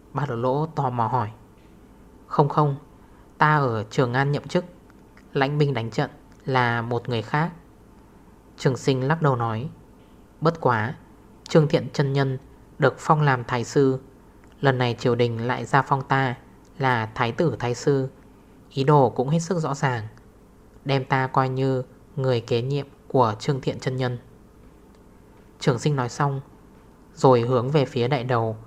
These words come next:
lúc này đang giúp mình mặc quan phục rồi nói, "Ngươi nhìn thấy hoàng thượng hay sao?" "Có gặp được." Đại đầu gật đầu.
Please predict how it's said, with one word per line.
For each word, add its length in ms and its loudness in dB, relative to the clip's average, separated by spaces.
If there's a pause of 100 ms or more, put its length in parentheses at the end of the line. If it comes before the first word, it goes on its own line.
(240)
lúc 180 2
này 300 0
đang 320 -2
giúp 160 -2
mình 320 0
mặc 140 -2
quan 160 -4
phục 240 -6 (200)
rồi 200 0
nói, 340 -6 (1400)
"Ngươi 200 6
nhìn 200 0
thấy 120 0
hoàng 240 0
thượng 160 -2
hay 100 -4
sao?" 320 -2 (1160)
"Có 160 4
gặp 180 2
được." 320 2 (500)
Đại 160 -6
đầu 240 2
gật 180 -4
đầu. 300 -2